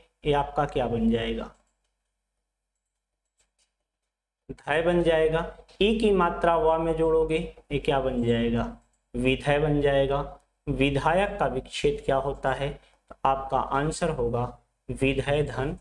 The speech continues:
अक होता है। क्या होता है मेरे दोस्त, विधय धन अक होता है। हमने चारों पर आधारित आपको चार प्रश्न करा दिए,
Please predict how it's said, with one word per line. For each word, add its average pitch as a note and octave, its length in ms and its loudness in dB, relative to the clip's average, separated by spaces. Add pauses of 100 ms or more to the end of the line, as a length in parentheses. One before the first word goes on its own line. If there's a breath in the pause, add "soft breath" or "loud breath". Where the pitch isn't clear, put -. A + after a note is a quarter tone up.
(140)
अक - 220 -4
होता - 360 -10
है। - 220 -8 (420 loud breath)
क्या D3+ 120 4
होता D#3 300 0
है C#3+ 100 -2
मेरे C#3+ 180 2
दोस्त, D#3 320 -2 (320 soft breath)
विधय D3 560 2 (100)
धन C3 300 -2 (240)
अक - 200 0 (100)
होता A2+ 280 0
है। C3 180 -4 (320 loud breath)
हमने F#3+ 300 4
चारों F#3 460 2
पर G3 180 0
आधारित C#3+ 640 2
आपको D#3+ 420 0
चार D#3+ 460 0
प्रश्न D3 400 -6
करा G#2+ 240 -6
दिए, G#2 280 -6